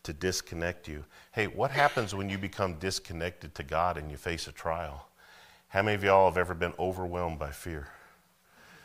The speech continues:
And can I just tell you this? We have nothing to fear. Why? 'Cause if we're connected to the Lord,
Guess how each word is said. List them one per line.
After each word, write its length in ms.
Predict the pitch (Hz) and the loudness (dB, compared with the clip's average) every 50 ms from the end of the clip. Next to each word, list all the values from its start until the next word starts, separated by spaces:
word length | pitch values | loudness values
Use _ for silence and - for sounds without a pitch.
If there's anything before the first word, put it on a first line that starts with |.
| - - - - _ - | -20 -20 -20 -20 _ -14
And 120 | - 82 - | -14 -8 -4
can 140 | 95 90 | 2 4
I 80 | 90 98 | 4 4
just 260 | 101 101 95 - - | 4 2 -4 -4 0
tell 160 | - 107 101 | 2 2 4
you 140 | 107 104 104 | 4 2 0
this? 260 | 98 107 113 123 - - - - - - - | 0 0 0 -2 -2 -6 -12 -20 -20 -12 -8
We 120 | 95 123 | -6 0
have 180 | 131 120 101 95 | 2 2 2 2
nothing 340 | 92 98 101 - 110 101 87 | 2 0 0 0 -2 -6 -4
to 100 | - 98 | -6 -8
fear. 360 | - - 127 151 127 85 - - - - _ _ _ _ _ _ _ _ _ _ _ _ _ - - - - - - _ _ - - - _ | -4 -4 -4 -4 -4 -6 -8 -12 -20 -20 _ _ _ _ _ _ _ _ _ _ _ _ _ -20 -20 -20 -20 -20 -20 _ _ -20 -20 -12 _
Why? 280 | - 95 110 - - 85 - - - - | 4 6 6 6 6 4 0 -10 -14 -6
'Cause 180 | - 104 95 92 | -2 -2 2 2
if 140 | 104 - - | 0 2 2
we're 100 | 110 104 | 0 2
connected 520 | - - 104 110 113 117 - - 107 - | 2 0 6 6 6 6 6 0 -6 -4
to 100 | - 110 | -4 -4
the 80 | 98 101 | -2 -2
Lord, 400 | 98 110 139 190 160 131 127 | -2 2 4 6 6 6 4